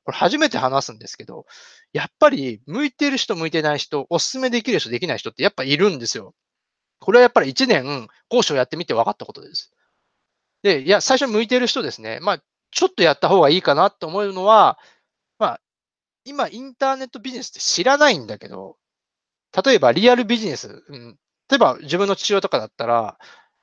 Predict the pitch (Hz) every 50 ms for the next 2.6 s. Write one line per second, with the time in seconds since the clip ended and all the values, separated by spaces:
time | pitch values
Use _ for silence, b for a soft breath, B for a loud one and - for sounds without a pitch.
0 | _ _ - - 120 110 101 - - 156 160 190 220 208 - - 220 214 175 -
1 | - 214 208 202 202 - - - - - 214 180 127 131 117 101 95 147 135 110
2 | - - 131 117 107 98 - - - - - _